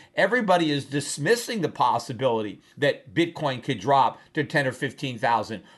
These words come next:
But if you look objectively at a chart, it seems pretty obvious that that's where it's going to go. In fact, it wouldn't necessarily mean it was a bearish long-term chart. If you look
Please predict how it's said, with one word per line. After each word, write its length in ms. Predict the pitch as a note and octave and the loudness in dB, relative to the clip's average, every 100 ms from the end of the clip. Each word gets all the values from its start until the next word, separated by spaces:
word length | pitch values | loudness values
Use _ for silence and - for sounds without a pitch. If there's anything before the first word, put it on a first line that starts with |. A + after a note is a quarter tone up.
| - | -2
But 160 | G#3 | 0
if 100 | D#3+ | 0
you 140 | D#3 D#3 | 0 2
look 220 | G#3+ A#3 | 2 2
objectively 720 | D#3 G#2+ D3 G3+ G#3 D#3+ E3 | -2 0 2 2 0 -2 0
at 80 | C3 | 0
a 40 | B2+ | -2
chart, 580 | - A3+ C#4+ F3 E3+ - _ _ _ | 2 4 6 4 0 -12 _ _ _
it 100 | F#3+ | -4
seems 300 | - A#3 F#3 | -2 -2 -2
pretty 260 | - A3+ E3 | 0 0 2
obvious 540 | D3 A3+ C4+ D#3+ D#3 | 4 4 4 2 0
that 220 | - D#3 - | -2 -2 2
that's 280 | F3 - | 2 2
where 180 | E3 E3 | 0 0
it's 140 | D#3 - | 0 0
going 260 | E3+ D3 | -2 -2
to 40 | A#2 | -4
go. 560 | A2+ F#3 C#4+ D#3+ D3 - - | 2 6 6 6 2 -4 -8
In 160 | F#3+ F3 | -6 -4
fact, 480 | - G#3+ G3+ - - - - _ | 2 4 4 2 -16 -20 -20 _
it 160 | G#3+ G3+ | -4 -2
wouldn't 260 | B3 A#3+ F#3+ | 0 0 2
necessarily 640 | A3 G#3+ A3 A3 G3+ F#3 | 2 2 2 4 4 0
mean 280 | F3+ G3+ G3 | 0 0 0
it 120 | F#3 | 0
was 200 | F3+ D3 | -2 -2
a 60 | |
bearish 560 | C#3 A2+ E3+ F#3+ F#3 D3+ | -2 0 2 4 2 0
long-term 500 | E3+ F#3 F3+ G3+ G3 | 4 4 4 -2 -2
chart. 380 | - A#3 D#4 - | 2 2 2 0
If 160 | C#3+ C#3 | -4 -4
you 120 | D3+ | 0
look 280 | F#3 A3+ | 4 2